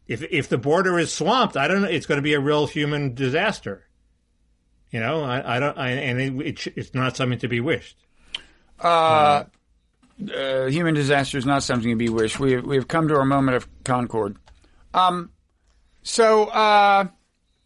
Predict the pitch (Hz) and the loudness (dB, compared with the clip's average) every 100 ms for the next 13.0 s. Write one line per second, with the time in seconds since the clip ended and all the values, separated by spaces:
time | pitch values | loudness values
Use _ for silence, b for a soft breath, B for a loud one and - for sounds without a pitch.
0 | _ _ 190 208 254 294 277 214 233 214 | _ _ 2 4 6 4 2 4 2 0
1 | - 208 226 208 123 131 104 101 98 101 | 0 2 4 2 -2 -4 -4 -6 -6 -8
2 | 117 _ _ _ _ _ _ _ _ _ | -12 _ _ _ _ _ _ _ _ _
3 | _ _ _ _ - 170 190 202 180 196 | _ _ _ _ -4 2 2 2 -2 -4
4 | 170 175 190 175 196 196 175 208 151 175 | -2 -2 -2 -2 0 0 0 0 2 4
5 | 240 254 165 202 202 214 254 359 359 226 | 4 4 2 0 0 0 2 2 2 0
6 | - 202 180 240 - 139 107 147 160 156 | 2 2 2 0 0 0 2 4 2 2
7 | 190 - 175 143 143 175 208 180 139 135 | 0 2 0 0 2 2 4 2 0 -2
8 | 151 165 143 175 185 143 147 135 175 151 | 0 0 2 2 2 0 0 2 4 4
9 | 135 196 247 170 147 214 170 143 139 127 | 2 4 2 2 2 2 2 2 2 0
10 | 120 175 208 208 135 107 131 131 160 165 | 0 0 -2 -2 -6 -6 -4 -2 0 0
11 | 147 147 135 190 165 107 120 143 147 123 | 0 0 0 0 0 0 -2 -2 -6 -6
12 | 156 147 143 156 180 190 202 208 233 269 | -2 -2 -2 -4 -6 -2 -2 0 0 -4